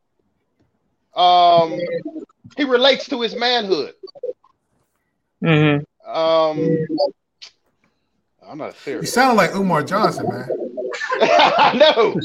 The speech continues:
Speaker 1: It's, it's a complicated question. I can't really explain it, man. I'm being honest. I, hey, I, it don't change to my game. It's a complicated question.
Speaker 2: You sound kinda
Speaker 1: Um,
Speaker 2: conscious to me. That's why, that's why I'm asking this question, because
Speaker 1: Yeah.
Speaker 2: it's, um,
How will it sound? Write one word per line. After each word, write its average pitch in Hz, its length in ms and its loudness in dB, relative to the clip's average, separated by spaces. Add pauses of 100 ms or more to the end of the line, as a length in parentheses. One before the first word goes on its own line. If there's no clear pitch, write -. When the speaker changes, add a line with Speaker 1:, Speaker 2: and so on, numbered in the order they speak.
(600)
Speaker 1:
It's, 233 140 -2
it's 240 140 -4
a 240 60 -4
complicated 233 480 0
question. 262 240 -2
I 220 60 -4
can't 254 220 -4
really 214 120 -2
explain 254 340 -6
it, - 80 -10
man. 160 240 -12
I'm 170 100 -8
being 196 160 0
honest. 214 340 4
I, - 40 -8
hey, 175 200 -2
I, 165 160 -4 (100)
it 170 80 -8
don't 226 160 -2
change 220 200 -6
to 185 60 -10
my 170 160 -2
game. 170 320 -4 (260)
It's 151 120 -12
a - 40 -10
complicated 165 460 -6
question. 165 340 -6 (540)
Speaker 2:
You 190 160 6
sound 214 320 2
kinda 208 240 2
Speaker 1:
Um, 151 60 2
Speaker 2:
conscious 233 460 0
to 156 80 -10
me. 147 220 -2
That's 165 220 2
why, 165 460 4
that's 180 220 0
why 190 160 4
I'm 180 120 0
asking 196 320 0
this 175 160 -12
question, 160 480 -2
because 160 540 0
Speaker 1:
Yeah. - 960 -10
Speaker 2:
it's, - 180 -2
um, 165 580 0